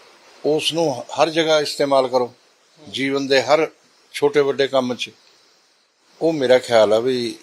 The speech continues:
ਅਹ, ਸਿੱਖਾਂ 'ਚ ਇਸ ਤਰ੍ਹਾਂ ਦੀ ਪਰੰਪਰਾ ਨਹੀਂ ਹੈ, ਅੱਜ ਤੱਕ ਨਹੀਂ ਹੈ, ਖਾਲਸਾ ਦੀ ਪਰੰਪਰਾ ਨਹੀਂ ਹੈ। ਔਰ ਉਸ ਨੂੰ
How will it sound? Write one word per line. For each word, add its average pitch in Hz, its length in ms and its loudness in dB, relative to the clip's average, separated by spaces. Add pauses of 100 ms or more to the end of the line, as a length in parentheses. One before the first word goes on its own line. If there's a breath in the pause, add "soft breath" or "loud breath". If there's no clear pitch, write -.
(260)
ਅਹ, 95 320 -6 (120)
ਸਿੱਖਾਂ - 500 -2
'ਚ 123 80 -8
ਇਸ 120 220 -6
ਤਰ੍ਹਾਂ 117 160 -2
ਦੀ 117 100 -8
ਪਰੰਪਰਾ 98 460 -2
ਨਹੀਂ 85 160 -10
ਹੈ, - 220 -20 (580)
ਅੱਜ 117 80 2
ਤੱਕ 135 260 -2
ਨਹੀਂ 123 180 -8
ਹੈ, - 100 -20 (840)
ਖਾਲਸਾ 107 340 2
ਦੀ 147 100 -2
ਪਰੰਪਰਾ 147 400 0
ਨਹੀਂ 151 180 -8
ਹੈ। 90 180 -8 (1400)
ਔਰ 139 100 4
ਉਸ 143 380 2
ਨੂੰ 160 460 -2